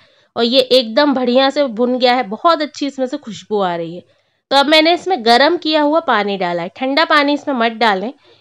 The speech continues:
एक ग्लास जितना मैंने इसमें पानी डाला और पानी डाल के इसको अच्छी तरीके से मिक्स करेंगे और पानी में बॉयल आने का वेट करेंगे। अब आप जो गैस की फ्लेम है उसको तेज कर दें और इसका ढक्कन लगा दें। इसमें एक बॉयल आएगा, उसके बाद मैं इसमें आलू ऐड करूँगी।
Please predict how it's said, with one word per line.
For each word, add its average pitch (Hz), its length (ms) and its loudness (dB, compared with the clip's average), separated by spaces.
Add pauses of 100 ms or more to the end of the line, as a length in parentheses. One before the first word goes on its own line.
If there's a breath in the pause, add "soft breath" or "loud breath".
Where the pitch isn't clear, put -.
(100)
एक 277 280 2
ग्लास 302 300 2
जितना 277 320 -2
मैंने 240 260 2
इसमें 254 240 -4
पानी 208 340 0
डाला 208 320 0 (360 soft breath)
और - 120 -10
पानी 262 260 4
डाल 285 220 4
के 302 100 -6
इसको 302 180 -4
अच्छी 262 240 -4
तरीके 285 340 -4
से 302 140 -4
मिक्स 247 320 -2
करेंगे 226 460 0 (180)
और 254 160 4
पानी 247 380 4
में 285 180 2
बॉयल 233 320 4
आने 214 260 2
का 254 140 0
वेट 196 300 -2
करेंगे। 175 400 -8
अब 247 160 0
आप 247 180 2
जो 262 160 -2
गैस 233 320 0
की 285 140 -6
फ्लेम 226 360 0
है 247 140 -2
उसको 254 220 -4
तेज 220 340 -2
कर 208 180 -4
दें 220 160 -6 (420 soft breath)
और 233 180 2
इसका 254 220 -4
ढक्कन 202 380 -4
लगा 170 300 -4
दें। 135 120 -14 (380 soft breath)
इसमें 262 300 -2
एक 269 300 2
बॉयल 277 300 4
आएगा, 269 420 4 (120)
उसके 254 300 -4
बाद 240 340 2
मैं 254 100 2
इसमें 262 300 -4
आलू 208 360 2
ऐड 175 180 -4
करूँगी। 175 420 -8